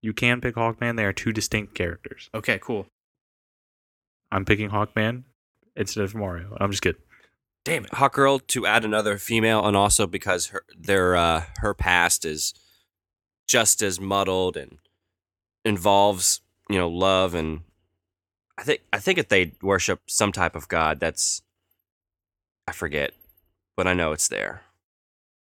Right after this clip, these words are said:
Speaker 2: Who's next?
Speaker 1: Uh, it is my turn.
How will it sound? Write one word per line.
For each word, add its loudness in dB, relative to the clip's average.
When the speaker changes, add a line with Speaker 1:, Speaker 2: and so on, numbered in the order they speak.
Speaker 2:
Who's -2
next? -4
Speaker 1:
Uh, 4
it -2
is -8
my 0
turn. -4